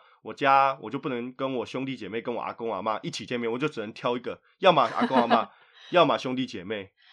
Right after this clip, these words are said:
Speaker 2: 那当然圣诞节它有一个，呃，稍微放松的一个规定。
Speaker 1: 哦，又放松了。
Speaker 2: 对，对，给你一个例外。
Speaker 1: 哦，例外中的例外。
Speaker 2: 对，就是你二十号，二、二十四号跟二十五号的时候，你是可以十个人群聚的。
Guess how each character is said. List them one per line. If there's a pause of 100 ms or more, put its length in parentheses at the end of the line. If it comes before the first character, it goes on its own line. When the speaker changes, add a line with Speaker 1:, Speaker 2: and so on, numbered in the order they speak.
(280)
Speaker 2:
那
当
然
圣
诞
节
它
有
一
个，
呃，
稍
微
放
松
的
一
个
规
定。
Speaker 1:
哦，
又
放
松
了。
Speaker 2:
对，
对，
给
你
一
个
例
外。 (240)
Speaker 1:
哦，
例
外
中
的
例
外。 (200)
Speaker 2:
对，
就
是
你
二
十
号，
二、 (160)
二
十
四
号
跟
二
十
五
号
的
时
候，
你
是
可
以 (540)
十
个
人
群
聚
的。